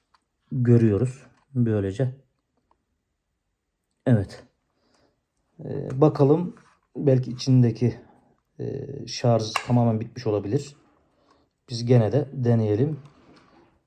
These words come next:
Açma usulü bir defa basıyoruz. İkinciyi basıyoruz. Maalesef açamadık çünkü, e, drone'umuzun bataryasının önce şarj edilmesi lazım. Bundan dolayı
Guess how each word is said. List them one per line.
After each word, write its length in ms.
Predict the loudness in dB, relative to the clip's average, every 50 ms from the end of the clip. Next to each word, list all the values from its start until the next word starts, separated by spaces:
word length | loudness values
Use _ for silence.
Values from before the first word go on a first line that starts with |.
| _ -2
Açma 380 | 0 0 0 0 2 2 2 2
usulü 460 | 2 -4 -6 -6 -4 -2 0 0 0 0 -2 -10 -20 _ _ -16
bir 220 | -14 -8 -4 -2 0
defa 340 | 0 0 0 -2 -2 -2 -2
basıyoruz. 800 | -2 -4 -4 -6 -8 -6 -4 -4 -4 -6 -8 -16 -20 -20 -20 -20 -20 -20 -20 -20 -20 -20 -20 -20 _ _ _ _ _ _ _ _ _ _ _ _ _ _ _ _ _ _ _ _ _ _
İkinciyi 560 | _ -2 0 0 0 0 -2 -4 -4 -4 -4
basıyoruz. 720 | -4 -6 -6 -8 -8 -6 -4 -4 -4 -4 -4 -8 -14 -20 -20 -20 -20 -20 -20 -16 -6
Maalesef 580 | -2 2 2 4 2 2 0 -2 -4 -4 -4 -4 -4
açamadık 600 | -4 -2 0 2 2 2 2 0 -4 -8 -8 -10
çünkü, 720 | -6 0 2 2 2 2 0 2 2 2 2 0 -4 -16 _ _ _ _ _ _ _ _ _ _ -10
e, 40 | -8 -6 -4 -4 -4 -4 -4 -4 -4 -4 0
drone'umuzun 720 | 2 4 6 6 6 6 4 2 0 0 0 0 0 -2 -6 -2
bataryasının 920 | 0 0 0 2 2 0 2 2 -2 -4 -4 -4 -2 -2 -2 -2 -4 -8 -12 _ 0
önce 320 | 2 4 4 4 2 0
şarj 360 | -2 -2 0 2 2 2 2 0
edilmesi 420 | -4 -4 -6 -6 -8 -8 -6 -4
lazım. 400 | -4 -4 -2 -4 -4 -6 -8 -12 _ _ _ _ _ _ _ _ _ _ _ _ _ _ _ 0
Bundan 300 | 4 6 6 8 8 8
dolayı 360 | 6 6 4 4 2 2 0